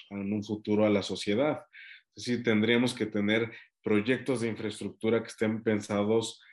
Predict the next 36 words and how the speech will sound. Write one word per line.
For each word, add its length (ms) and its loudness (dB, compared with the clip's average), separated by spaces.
en 180 0
el 140 6
largo 360 4
plazo 640 0
y 160 -4
un 160 0
instituto, 760 -4
un 340 2
órgano 480 0
que 120 -10
sea 200 -6
encargado 580 2
de 80 4
ver 280 2
cómo 260 0
se 120 -2
va 140 4
a 40 2
realizar 600 0
las 240 -6
obras 300 2
de 100 -2
infraestructura, 960 -2
por 180 -4
qué 140 -4
se 140 -4
estiman 480 0
de 80 -4
cierta 400 -4
forma 440 -2
o 160 -4
de 100 4
otra. 560 2
Es 120 -14
decir, 240 -2
esta 380 -2